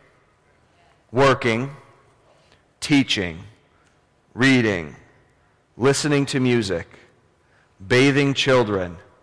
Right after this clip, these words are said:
playing tennis, chatting to our friends over a pint and a game of darts, not huddled together like frightened sheep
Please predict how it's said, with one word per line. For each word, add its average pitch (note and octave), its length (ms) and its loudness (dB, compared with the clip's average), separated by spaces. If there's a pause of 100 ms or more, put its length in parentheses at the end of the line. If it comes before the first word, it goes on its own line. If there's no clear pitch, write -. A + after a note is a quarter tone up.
(580)
playing C3+ 400 2
tennis, G#2 640 -2 (720)
chatting C#3 400 2
to C3+ 180 0
our B2 120 4
friends B2 360 0
over A2 280 2
a G#2 60 0
pint A2+ 440 -2
and G#2 140 -6
a G2+ 40 -4
game G#2 240 -4
of F#2+ 140 -6
darts, F#2 580 -4 (920)
not A#2 240 2
huddled B2+ 320 0
together G#2 360 -2
like G2 220 -2
frightened G#2 380 -2
sheep F#2 380 -8